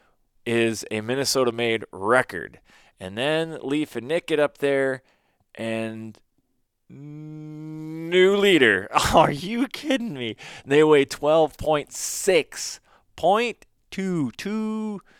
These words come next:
tenths of a pound behind first place. So not only did they not win the event, and Leaf and Nick did,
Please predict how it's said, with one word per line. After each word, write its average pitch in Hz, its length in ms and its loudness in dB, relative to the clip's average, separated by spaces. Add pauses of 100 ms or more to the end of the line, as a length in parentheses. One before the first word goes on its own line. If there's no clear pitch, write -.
(180)
tenths 220 540 -2
of 175 200 -2
a 170 80 2
pound 147 720 -2 (1200)
behind 127 600 2
first 120 320 0
place. 117 460 0
So 127 240 -2
not 160 300 2
only 170 360 6
did 143 180 4
they 131 140 6
not 135 360 8
win 120 380 4 (140)
the 113 140 0
event, 101 400 -2 (420)
and 135 420 0
Leaf 127 240 0
and 117 100 -4
Nick 120 200 -4
did, 107 380 0